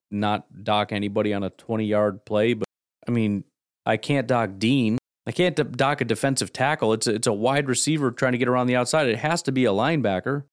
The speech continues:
but I have a hard time picking on Quay because you can't just say, "Well, I'm not gonna pay attention to the running back." So he ends up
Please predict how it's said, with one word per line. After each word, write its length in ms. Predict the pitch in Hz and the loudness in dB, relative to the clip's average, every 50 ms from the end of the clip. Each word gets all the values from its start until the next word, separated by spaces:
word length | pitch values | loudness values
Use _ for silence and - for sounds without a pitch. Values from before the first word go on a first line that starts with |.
| _ _ _ - | _ _ _ 0
but 80 | 143 | 2
I 60 | 151 151 | 2 4
have 80 | 143 | 2
a 80 | 135 123 | 2 2
hard 200 | 147 160 160 156 | 2 0 2 2
time 380 | 165 160 156 143 139 123 - - _ - | 0 2 2 2 0 0 -2 -8 _ -4
picking 260 | - 151 - 160 139 | -2 0 0 2 2
on 160 | 120 113 107 | 2 2 0
Quay 340 | - - - 185 196 170 127 - _ _ _ _ _ | -2 -2 0 2 2 2 0 -2 _ _ _ _ _
because 400 | 135 127 147 143 131 113 - - - _ | -2 0 2 2 2 2 -2 -4 -6 _
you 180 | 139 127 131 127 | -2 -2 -2 0
can't 360 | - - 196 202 196 180 - | 0 0 2 2 0 0 2
just 220 | 160 156 143 - | 2 2 2 2
say, 200 | - 151 143 143 | 2 2 2 2
"Well, 260 | 135 120 123 123 120 | 2 2 2 2 4
I'm 120 | 117 117 117 | 2 2 2
not 280 | 120 127 135 135 - | 2 2 2 0 0
gonna 160 | 117 131 120 110 | 0 0 0 0
pay 180 | - 131 123 | 2 2 0
attention 380 | 120 - - 123 113 - - 117 | 2 2 0 -2 -2 -4 -6 -4
to 120 | - - 110 | -2 0 0
the 100 | 107 107 | 2 2
running 280 | 135 175 175 135 101 | 2 0 0 0 -2
back." 120 | 82 80 - _ _ | -2 -4 -8 _ _
So 160 | - - 135 123 | -4 -2 0 0
he 220 | 135 170 170 156 | 2 4 4 4
ends 180 | 147 147 131 143 | 2 2 2 2
up 240 | 139 - - - | 0 0 -2 -10